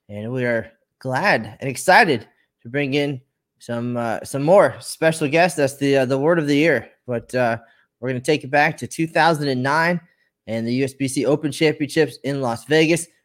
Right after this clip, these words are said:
A very memorable year for many aspects, uh, and we will talk to, uh, our doubles record holders, Stephen and Brenda Padilla. We'll have Brenda come on first, talk about her career and what life is like right now for her,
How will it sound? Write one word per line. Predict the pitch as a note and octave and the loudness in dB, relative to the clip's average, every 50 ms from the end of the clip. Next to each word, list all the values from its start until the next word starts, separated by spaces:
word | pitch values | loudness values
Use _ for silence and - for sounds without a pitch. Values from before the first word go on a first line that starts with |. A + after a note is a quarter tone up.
| _ _ - | _ _ -10
A | G#2+ | -2
very | B2 D3+ D3 | 0 0 2
memorable | C#3 C#3 D3+ F3 G3+ G3+ F3 E3 F3 E3+ | 2 2 2 2 2 2 2 4 4 4
year | D#3 D#3 F3+ G3+ G3 | 6 6 6 6 4
for | G3+ - D#3+ C#3+ C3+ B2+ B2+ _ - | 2 2 0 0 0 -2 -6 _ -8
many | C3+ D3+ D#3+ E3 E3 D#3+ D#3+ - | -2 0 2 2 2 2 0 0
aspects, | - B2+ E3+ F#3 - - - F#3 F#3+ F#3+ - - _ _ _ _ _ _ _ - | 0 0 0 0 0 2 2 2 2 2 0 -12 _ _ _ _ _ _ _ -14
uh, | A2 A2 - | -12 -10 -6
and | - B2 B2+ B2+ | -4 -4 -2 0
we | C3+ D3+ D3+ | 2 2 2
will | C3+ | 2
talk | B2+ - E3 D#3 D3+ D3+ - - | 0 2 2 2 2 2 0 0
to, | - D3+ C#3+ C3+ B2 C3 - _ _ _ _ _ _ _ E2+ | 2 2 2 2 0 -2 -8 _ _ _ _ _ _ _ -12
uh, | |
our | F#2+ - - A2 B2 B2 B2 | -10 -8 -4 -2 -2 -2 -4
doubles | A#2 - - D3+ D#3+ E3+ F#3 E3+ D3 - | -4 -2 0 0 2 2 0 -2 -2 -4
record | A#2 C#3+ E3 F3+ - F3+ D3+ B2 | -2 0 0 0 2 0 -2 0
holders, | A#2 C#3 C#3 C3+ B2 B2+ B2+ B2 B2+ - _ _ _ _ _ _ _ | 0 0 0 0 0 -2 -4 -4 -8 -16 _ _ _ _ _ _ _
Stephen | - - - E3 F#3 G3 F#3+ | -12 -2 2 2 4 4 4
and | F3 D3 C3 | 2 2 2
Brenda | D3 F3 F#3+ F#3+ F3+ | 2 4 4 4 2
Padilla. | - - C#3+ B2+ D3 F3 E3 C3+ A#2 A#2 A#2 - - | 2 2 2 6 6 8 8 6 4 0 -4 -8 -8
We'll | C3+ C3 | -4 -2
have | C3+ C3 B2 | -2 -2 -2
Brenda | C#3+ E3 E3+ E3+ D3+ | -2 -2 0 0 -2
come | A#2 E3+ D#3+ | -2 0 0
on | D#3 D3+ D3+ | 0 0 0
first, | C3 - D#3+ E3 E3+ E3+ E3+ - - _ _ _ _ _ | 0 0 2 4 4 4 2 -4 -18 _ _ _ _ _
talk | - C3+ C3+ B2 | -2 -2 -2 -2
about | C#3 C#3+ D3 C3+ | 0 2 2 4
her | D3 D#3+ E3 | 4 2 0
career | D#3+ - D3+ D3+ D#3 E3+ E3+ | 2 2 4 6 6 6 6
and | D3+ C3 C3+ | 4 2 0
what | D#3 D3 | 0 0
life | B2 C#3 D#3 E3 - | 2 2 2 0 0
is | D#3+ C#3 C3+ C#3+ | -4 -6 -2 0
like | D#3 D#3 D#3+ D#3 - | 2 2 2 0 0
right | D#3 D3+ D3+ | 0 0 2
now | D#3 D#3 E3 E3 | 0 0 -2 -2
for | D#3+ - - D#3 C#3 | -2 -2 -2 -2 0
her, | C#3 D#3+ E3+ F#3 F3+ F#3 - | 2 4 4 4 2 0 -6